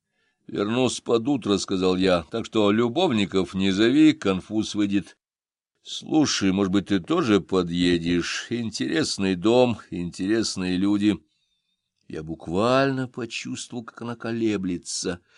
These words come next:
Мы не выбирались никуда вместе уже чертову уйму времени. В глубину Вика ходить перестала, а в реальности... в реальности у нас оказались слишком разные интересы.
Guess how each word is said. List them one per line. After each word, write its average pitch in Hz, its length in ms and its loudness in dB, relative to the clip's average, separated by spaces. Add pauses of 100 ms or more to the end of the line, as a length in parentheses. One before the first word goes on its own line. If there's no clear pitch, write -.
(340)
Мы 180 240 -4
не 175 180 -4
выбирались 170 720 -2
никуда 165 380 -2
вместе 139 460 -6
уже 113 180 -4
чертову 156 680 -6
уйму 143 260 -6
времени. 101 720 -2 (500)
В - 120 -16
глубину 95 920 -2
Вика 87 340 -10
ходить 80 360 -12
перестала, 110 880 -2 (520)
а 76 160 -6
в 82 80 -2
реальности... 131 1040 -2 (500)
в - 80 -14
реальности 92 640 -4
у - 20 -4
нас 87 240 -4
оказались 85 400 -6
слишком 85 320 -10
разные 85 560 -2
интересы. 85 540 -6